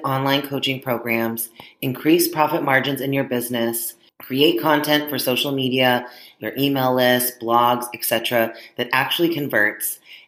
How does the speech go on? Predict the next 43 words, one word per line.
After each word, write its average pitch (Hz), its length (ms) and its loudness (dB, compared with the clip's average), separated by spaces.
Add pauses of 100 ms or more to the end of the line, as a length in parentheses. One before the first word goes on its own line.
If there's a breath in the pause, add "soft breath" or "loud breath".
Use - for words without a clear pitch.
and 175 500 2
the 143 60 2
mindset 131 560 0
needed 117 380 0
to 113 140 -4
accomplish 107 500 -4
it 101 80 -4
all. - 400 -10 (600 loud breath)
If 143 180 -2
you're 196 160 6
ready 170 440 4
to 151 100 -4
take 135 280 -2
your 147 120 2
business 123 480 -2
to - 120 -8
the 110 120 -4
next 117 320 -2
level 107 480 0 (200 loud breath)
with 123 140 -6
a 120 60 0
combination 135 840 0
of 120 140 -4
soul 123 480 2
and 135 100 -4
strategy 107 760 -2 (240 loud breath)
while 123 220 -2
being 139 240 2
surrounded 127 680 0
by 110 280 -2
other 135 240 2
soulful 123 440 0
women 110 240 -2
who 110 120 -6
are 107 100 -2
doing 117 300 0
the 123 60 0
same, 101 440 -6 (160)
I 123 80 -2
want 143 180 2
to 185 60 4
invite 143 380 2
you 123 260 0